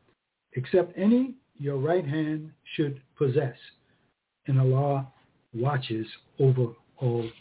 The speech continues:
things. So he did not take another wife, but he did marry again, um, a, a woman who was a gift to him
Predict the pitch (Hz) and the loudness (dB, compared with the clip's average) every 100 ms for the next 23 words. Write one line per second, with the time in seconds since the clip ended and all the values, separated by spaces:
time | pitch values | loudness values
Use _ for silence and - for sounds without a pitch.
0 | _ - 147 - - - - - _ _ | _ 0 0 0 -6 -20 -20 -20 _ _
1 | _ _ _ - - - 131 127 127 131 | _ _ _ -16 -16 0 2 4 4 4
2 | 208 240 - - _ _ _ _ _ _ | 2 0 -6 -20 _ _ _ _ _ _
3 | _ _ _ _ _ _ _ - 214 285 | _ _ _ _ _ _ _ -2 0 0
4 | - 165 143 135 127 123 117 120 214 - | -4 -6 -2 -2 -2 -2 -4 -8 -12 -14
5 | - - - _ - - _ _ _ _ | -20 -20 -20 _ -20 -20 _ _ _ _
6 | _ - 143 156 - 170 131 113 220 233 | _ -8 -6 -6 -6 -6 -2 2 4 2
7 | 202 147 170 180 180 175 170 156 139 131 | -4 -6 -4 -2 -2 -2 -2 -4 -4 -2
8 | 151 - - _ - _ - - _ _ | -2 -4 -16 _ -20 _ -20 -20 _ _
9 | - 131 123 120 117 113 113 110 _ _ | -6 -2 -2 -2 -6 -6 -8 -10 _ _
10 | _ _ - 127 131 131 123 160 160 165 | _ _ -2 -2 0 0 2 4 4 2
11 | 160 - _ _ _ _ 151 143 156 127 | -4 -12 _ _ _ _ -6 -4 -6 -2
12 | 131 143 131 - 139 135 131 - - 117 | 0 0 -4 -6 -2 0 0 -6 -12 -2
13 | 220 233 - - - _ _ _ _ _ | 2 2 -2 -20 -20 _ _ _ _ _
14 | _ _ - 175 135 135 127 | _ _ -6 -2 0 -2 -6